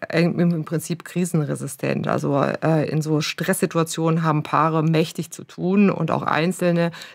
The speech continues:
widmen sich so Themen, äh, manchmal in einer positiven, manchmal in einer negativen Art und Weise und da kommt schnell Psychotherapeut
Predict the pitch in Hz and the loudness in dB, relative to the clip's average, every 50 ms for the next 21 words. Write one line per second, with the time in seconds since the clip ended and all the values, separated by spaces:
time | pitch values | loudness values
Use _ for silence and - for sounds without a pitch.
0 | _ _ 202 202 - 196 190 185 151 170 175 175 - 160 160 - - 175 175 185 | _ _ -2 0 4 4 4 4 4 2 0 0 -4 -8 -8 -4 0 2 4 4
1 | 190 185 202 196 190 185 170 - - - 165 160 160 160 160 160 - - 156 143 | 6 6 6 6 6 4 2 0 0 2 4 4 4 4 2 0 0 0 0 2
2 | 113 - - 156 160 - - - 190 196 - 190 - - 185 175 170 165 170 170 | 2 2 2 0 0 -2 -2 -4 -4 -4 -4 -6 -6 -4 -4 0 2 2 4 4
3 | 175 156 160 156 156 160 170 175 185 160 - - 143 - - - - - - - | 4 4 4 4 4 2 4 4 2 2 0 -4 -4 -4 -2 0 0 0 0 -2
4 | - 139 139 151 151 156 156 160 160 156 156 - 160 156 - - - 147 156 151 | -6 -2 0 0 0 0 0 0 -2 -2 -2 -2 -4 -4 -4 0 2 2 2 2
5 | 151 - - - - _ _ _ - - 175 165 160 156 135 143 - - - - | 0 -4 -14 -20 -20 _ _ _ -12 -8 -8 -6 -4 -2 -2 -2 -4 -2 -2 -2
6 | - - | -2 -4